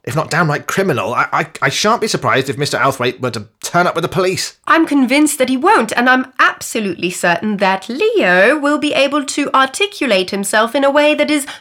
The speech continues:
Speaker 2: not detrimental to his standing in society.
Speaker 1: Well, I appreciate your tenacity, Miss Simpson. I don't see how this scheme can work out well for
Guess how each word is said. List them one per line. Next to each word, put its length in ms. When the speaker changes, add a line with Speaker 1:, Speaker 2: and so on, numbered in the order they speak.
Speaker 2:
not 420
detrimental 840
to 180
his 160
standing 460
in 140
society. 840
Speaker 1:
Well, 140
I 80
appreciate 380
your 120
tenacity, 540
Miss 140
Simpson. 380
I 140
don't 160
see 140
how 120
this 160
scheme 240
can 160
work 220
out 100
well 160
for 240